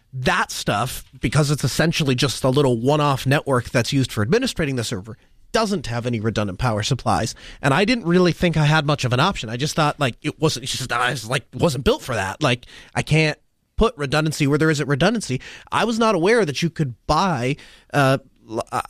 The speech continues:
I've used A T Ss from the standpoint that if you have a building with a backup generator, I've seen automatic transfer switches there.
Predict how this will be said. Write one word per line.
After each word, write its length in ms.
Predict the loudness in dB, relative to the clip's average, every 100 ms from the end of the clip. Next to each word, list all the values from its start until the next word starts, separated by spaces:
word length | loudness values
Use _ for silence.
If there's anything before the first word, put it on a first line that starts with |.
| -4
I've 200 | -2 2
used 320 | 4 4 2
A 140 | -2 -2
T 180 | 0
Ss 440 | 0 2 0 -2 -10 -16 -20 -20
from 360 | -20 -4 0
the 80 | 0
standpoint 540 | 0 0 2 0 0
that 220 | 0 -2 0
if 200 | -2 2
you 100 | 2
have 300 | 4 2 0
a 80 |
building 380 | 0 0 2 2
with 160 | 0 0
a 40 |
backup 320 | 0 0 -2
generator, 460 | -2 0 2 2 2
I've 100 | 0
seen 180 | 0 0
automatic 380 | 2 2 2 2
transfer 300 | 0 0 -4
switches 400 | -4 -6 -8 -4
there. 260 | 2 2